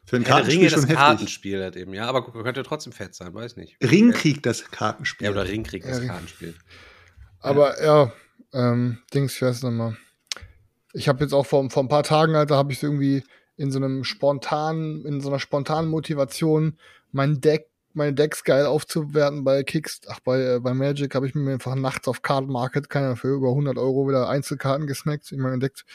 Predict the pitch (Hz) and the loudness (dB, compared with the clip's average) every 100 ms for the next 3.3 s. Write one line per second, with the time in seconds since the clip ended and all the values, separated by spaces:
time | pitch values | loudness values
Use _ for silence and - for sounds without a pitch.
0 | - - - - - 123 113 135 139 120 | -20 -20 -20 -18 -4 -2 0 2 2 2
1 | 92 139 180 - _ _ _ _ _ _ | 2 2 0 -4 _ _ _ _ _ _
2 | - 104 - 101 101 104 98 - - - | -6 -6 -4 -4 -4 -6 -4 -2 -2 -2
3 | 123 151 | -2 -2